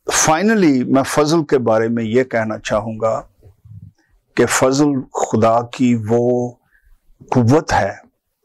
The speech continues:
یا طاقت ہے جس پر میرا یا آپ کا کوئی حق نہیں،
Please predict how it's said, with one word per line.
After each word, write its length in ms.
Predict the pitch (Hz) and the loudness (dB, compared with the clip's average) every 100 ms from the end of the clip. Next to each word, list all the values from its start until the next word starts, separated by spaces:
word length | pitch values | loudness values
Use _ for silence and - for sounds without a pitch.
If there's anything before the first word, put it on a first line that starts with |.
| _ _ _ _ _ _ - - | _ _ _ _ _ _ -20 -4
یا 260 | 117 110 | 0 2
طاقت 680 | 110 _ 120 120 - 139 - | 0 _ -2 0 -2 -2 -4
ہے 160 | - - - _ _ _ _ _ _ _ _ _ - _ - - - | -6 -8 -16 _ _ _ _ _ _ _ _ _ -20 _ -20 -18 -6
جس 400 | 104 165 190 - | 0 2 0 0
پر 380 | 160 156 175 202 - _ _ _ _ - | 0 0 -2 -4 -8 _ _ _ _ -2
میرا 600 | 131 127 120 127 135 180 | 2 4 6 6 4 2
یا 300 | 165 139 196 202 | 2 2 2 2
آپ 300 | 135 120 - | 0 0 -2
کا 100 | 147 | -4
کوئی 300 | - 151 139 | -2 0 0
حق 280 | 113 - - | -2 -6 -10
نہیں، 260 | - - | -20 -20